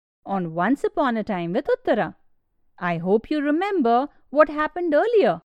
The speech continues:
Roshan, a young boy of twelve years, had tried his level best to help some poor children in the neighborhood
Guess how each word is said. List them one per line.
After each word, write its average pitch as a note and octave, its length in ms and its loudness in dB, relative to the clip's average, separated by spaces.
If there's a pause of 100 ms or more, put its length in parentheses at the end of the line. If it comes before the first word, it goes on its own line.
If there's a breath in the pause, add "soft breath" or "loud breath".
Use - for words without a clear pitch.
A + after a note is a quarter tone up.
(540)
Roshan, G3 600 -2 (340)
a G#3 100 2
young A3+ 640 0
boy A#3 440 0
of A#3 200 -6
twelve A3+ 440 -4
years, A#3 520 0 (180 soft breath)
had C4 260 -4
tried C4+ 580 -2
his D4 220 -2
level C#4 680 0
best D4 560 -2 (480)
to G3+ 140 0
help F#3+ 340 0
some F#3+ 320 -8
poor B3 320 2
children G#3 460 -4
in F#3 140 -4
the F3 100 -4
neighborhood F#3+ 760 0